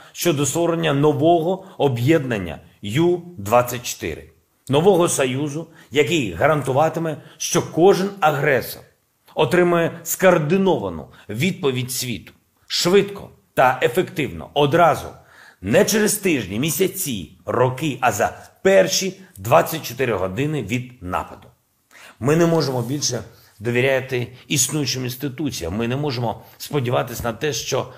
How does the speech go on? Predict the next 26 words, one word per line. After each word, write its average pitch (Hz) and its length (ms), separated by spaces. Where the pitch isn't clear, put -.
бюрократи 123 640
в - 20
міжнародних 113 520
організаціях 107 720
зміняться 107 640
так 90 160
швидко. 123 500
Тому 113 340
ми 107 100
повинні 117 420
шукати 135 460
нових 123 600
гарантій, 98 560
створювати 139 720
нові 139 540
інструменти, 127 680
брати 139 420
тих, 156 240
хто 117 180
має 131 320
хоробрість, 127 640
робити 147 480
те, 180 240
що 131 560
вимагає 143 840
справедливість. 139 1000